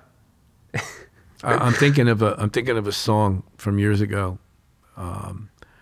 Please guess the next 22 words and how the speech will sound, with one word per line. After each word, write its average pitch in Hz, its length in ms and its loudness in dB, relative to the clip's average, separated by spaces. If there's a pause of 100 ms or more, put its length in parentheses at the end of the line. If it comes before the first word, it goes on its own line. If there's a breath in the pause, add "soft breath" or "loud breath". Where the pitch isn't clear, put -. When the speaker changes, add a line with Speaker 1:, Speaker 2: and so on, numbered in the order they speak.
(640 soft breath)
Speaker 2:
and 107 220 2
it's 110 200 -2
based 151 280 2
on 104 120 0
scripture. 107 360 -2
I 110 40 -4
believe 107 280 -2
it's 98 120 -6
based 101 280 -4
on 98 120 -6
a 92 160 -8
scripture 98 360 -6
in 95 40 -2
the 92 60 -2
book 92 200 -8
of 90 60 -6
Isaiah. 92 380 -6
It 95 60 -14 (160)
says, 104 220 -8
"Through 131 240 2
our 113 100 0
God, 107 500 -4